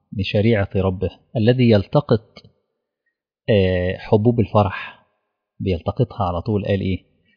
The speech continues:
"فوالله ما فرحنا بعد الإسلام بمثل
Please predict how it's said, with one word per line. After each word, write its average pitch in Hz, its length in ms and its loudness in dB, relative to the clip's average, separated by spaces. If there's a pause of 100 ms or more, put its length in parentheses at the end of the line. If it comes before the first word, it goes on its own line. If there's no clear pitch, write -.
(120)
"فوالله 107 500 4
ما 123 180 4
فرحنا 107 640 -2 (240)
بعد 107 460 -2
الإسلام 113 800 -2 (1800)
بمثل 107 320 0